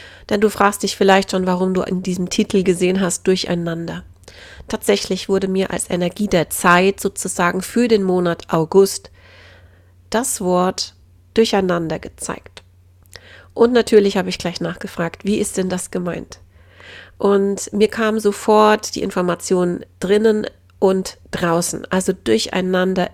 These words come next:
in uns und durcheinander im Außen. Und das ging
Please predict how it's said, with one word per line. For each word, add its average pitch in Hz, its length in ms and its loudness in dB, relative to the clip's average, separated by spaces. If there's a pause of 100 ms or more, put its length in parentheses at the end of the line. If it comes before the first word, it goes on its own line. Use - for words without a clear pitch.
in 233 200 6
uns 226 480 -2
und 190 300 -6
durcheinander 175 840 -4
im 175 140 -10 (140)
Außen. 160 420 -10 (720)
Und 208 160 0
das 208 140 2
ging 226 380 0